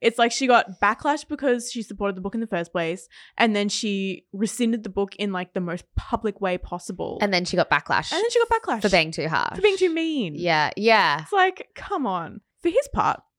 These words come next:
Speaker 1: Fry seemed appreciative of the gesture to have him back on the show. He said, "I thought it was big of you, and I thought it was cool. If anything, I should offer the apology to you."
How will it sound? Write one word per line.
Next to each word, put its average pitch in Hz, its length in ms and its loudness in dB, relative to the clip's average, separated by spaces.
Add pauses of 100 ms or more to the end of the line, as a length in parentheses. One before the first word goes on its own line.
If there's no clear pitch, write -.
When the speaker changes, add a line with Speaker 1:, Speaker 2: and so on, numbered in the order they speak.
(160)
Speaker 1:
Fry 262 140 6
seemed 262 240 0
appreciative 233 640 -2
of 165 100 -4
the 165 80 -8
gesture - 400 -6
to 156 80 -6
have 165 160 -2
him 156 80 -2
back 156 220 -2
on - 80 -8
the 190 80 -8
show. - 240 -4 (480)
He 311 100 2
said, 269 380 2 (180)
"I 269 80 2
thought 466 200 0
it 494 60 2
was 466 160 0
big 440 140 8
of 214 100 -2
you, - 220 -10 (220)
and 240 120 0
I 294 60 2
thought 330 160 -2
it 330 60 2
was 320 100 -6
cool. - 380 -2 (280)
If - 140 2
anything, 247 460 2 (260)
I 269 140 6
should - 180 -4
offer 180 160 -2
the 180 120 2
apology 190 380 0
to 170 120 -10
you." 240 260 0